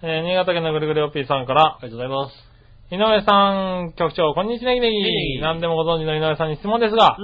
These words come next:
Speaker 2: ん。
Speaker 1: この前知り合いが変なことを言うので、「お前トンチンカンだなぁ」と言ってやったら、
Speaker 2: うん。
Speaker 1: 「いやいや、お前ほどのアンポンタンじゃないよ」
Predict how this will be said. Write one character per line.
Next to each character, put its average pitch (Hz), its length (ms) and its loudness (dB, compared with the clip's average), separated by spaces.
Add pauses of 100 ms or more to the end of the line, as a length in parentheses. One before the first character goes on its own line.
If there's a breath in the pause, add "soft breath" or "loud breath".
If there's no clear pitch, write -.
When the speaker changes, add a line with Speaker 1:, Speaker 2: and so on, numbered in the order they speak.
Speaker 2:
ん。 - 40 -16 (400 loud breath)
Speaker 1:
こ 208 120 0
の 262 120 4
前 220 180 6
知 190 160 -8
り 247 120 2
合 262 120 6
い - 20 0
が 233 160 6
変 277 240 -2
な 269 100 4
こ 175 120 0
と 175 80 4
を - 20 6
言 156 120 2
う - 20 0
の 139 100 0
で、 139 240 2 (260 soft breath)
「お 139 100 0
前 156 180 6
ト 190 160 2
ン 226 80 -2
チ 311 120 -4
ン 330 60 -4
カ 311 120 6
ン 294 40 -2
だ 262 80 6
な 269 360 8
ぁ」 - 40 2
と 180 80 2
言 151 100 2
っ - 40 -16
て 175 80 2
や 160 80 6
っ - 40 -12
た 160 80 2
ら、 160 320 6
Speaker 2:
う 104 160 -16
ん。 - 40 -2
Speaker 1:
「い - 20 2
や 233 140 6
い 233 40 4
や、 147 160 2
お 170 120 2
前 262 180 6
ほ 254 120 4
ど 247 100 4
の 233 160 6
ア 247 40 6
ン 254 60 0
ポ 294 140 4
ン 285 60 -2
タ 208 100 6
ン 165 40 0
じ 151 60 -2
ゃ - 20 0
な 208 120 4
い 254 60 6
よ」 165 120 6